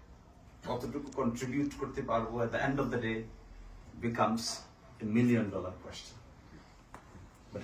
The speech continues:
however, যখন আমি প্রথম ডিসিশন নিলাম যে I will go to the people, I will test the pulse of the people, I need to test how people love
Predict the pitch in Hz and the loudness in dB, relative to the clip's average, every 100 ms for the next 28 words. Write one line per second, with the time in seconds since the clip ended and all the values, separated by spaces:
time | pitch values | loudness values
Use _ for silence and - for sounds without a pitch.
0 | 113 113 151 - - - - - - - | 8 10 10 8 2 -4 -16 -18 -18 -18
1 | - - - - - - 127 131 139 143 | -18 -18 -18 -20 -18 0 4 6 6 4
2 | 143 139 160 143 135 139 165 151 143 139 | 4 2 2 0 -2 -4 -4 -2 0 0
3 | 143 143 131 117 113 110 127 - - - | 0 -2 0 0 0 0 0 0 -2 -4
4 | 143 - - - - - - - - - | -4 -4 -8 -10 -8 -8 -8 -12 -18 -18
5 | - - - - 113 123 120 123 - - | -18 -16 -16 -2 0 0 0 0 2 2
6 | 147 139 139 - - 127 95 - 95 87 | -2 4 6 6 4 -2 -2 -6 -8 -8
7 | - - - - - - - - - - | -8 -14 -20 -20 -20 -20 -20 -20 -20 -20
8 | - - 117 110 - - 123 - - - | -16 -4 0 0 0 0 0 0 -2 -10
9 | - - - - - 131 135 123 117 110 | -18 -20 -20 -4 6 6 6 2 -2 0
10 | 98 147 | 8 8